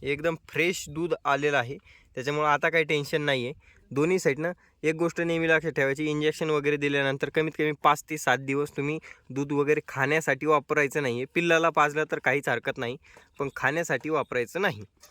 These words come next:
आता त्याच्यानंतर, अ, एवढी तीन इंजेक्शन दिल्यानंतर काहीच प्रॉब्लेम होत नाही शेळीला. मी already दोन देऊन घेतले होते,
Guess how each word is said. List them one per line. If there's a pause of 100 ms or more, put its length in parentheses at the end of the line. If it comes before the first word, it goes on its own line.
(280)
आता
त्याच्यानंतर,
अ,
एवढी
तीन
इंजेक्शन
दिल्यानंतर
काहीच
प्रॉब्लेम
होत
नाही
शेळीला.
मी
already
दोन
देऊन
घेतले
होते,